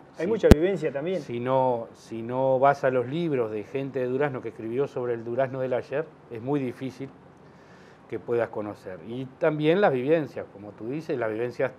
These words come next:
Speaker 2: propias y las vivencias de nuestros padres y de nuestros abuelos, que también son, son muy lindas recordarlas, y conocer desde dónde venimos, eso es fundamental,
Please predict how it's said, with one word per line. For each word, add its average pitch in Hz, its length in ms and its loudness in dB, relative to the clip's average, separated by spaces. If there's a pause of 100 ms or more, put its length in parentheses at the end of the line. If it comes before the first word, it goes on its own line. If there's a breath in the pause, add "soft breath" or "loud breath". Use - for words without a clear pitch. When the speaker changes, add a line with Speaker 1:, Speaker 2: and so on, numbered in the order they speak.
(120)
Speaker 2:
propias 185 420 6
y 131 40 -6
las 110 120 -2
vivencias 113 420 -4
de 107 120 -4
nuestros 101 300 -10
padres 147 460 6
y 107 60 -8
de 101 60 -6
nuestros 98 320 -12
abuelos, 131 380 0 (680 loud breath)
que 107 120 -8
también 110 360 -6
son, 104 460 -6 (340)
son 117 220 -6
muy 127 160 -2
lindas 135 320 2
recordarlas, 135 760 4 (640 loud breath)
y 131 120 -6
conocer 156 560 6
desde 165 180 6
dónde 139 260 2
venimos, 107 580 -8
eso 98 220 -8
es 120 60 -4
fundamental, 95 680 -10